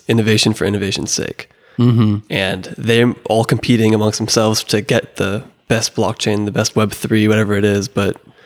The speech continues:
Speaker 1: on the user end, it's kinda disconnected. It doesn't feel empowering.
Speaker 2: Well, that is, yeah, i-,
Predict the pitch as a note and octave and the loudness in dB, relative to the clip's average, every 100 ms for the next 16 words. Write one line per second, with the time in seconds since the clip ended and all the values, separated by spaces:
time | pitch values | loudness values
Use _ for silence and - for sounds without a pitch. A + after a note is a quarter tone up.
0 | - _ _ _ _ _ - - G#2 G2+ | -20 _ _ _ _ _ -10 -4 0 2
1 | A2+ G#2+ G#2 F2+ F2+ - - - F#2+ D#3+ | 2 2 0 -2 -6 -10 -12 -8 -8 -8
2 | C3+ _ A#2 - G#2+ A2 - F2 - _ | -16 _ -2 0 -2 -2 -4 -8 -12 _
3 | _ _ _ _ B2 A#2 - A#2 G#2 G2+ | _ _ _ _ -2 -2 0 0 0 -2
4 | G2 E2+ - - _ _ - A2+ D#3+ D3 | -4 -6 -10 -16 _ _ -12 -6 0 2
5 | D3+ E3+ D#3+ D3+ - - B2 G2 F2+ | 2 4 2 2 -2 0 2 2 0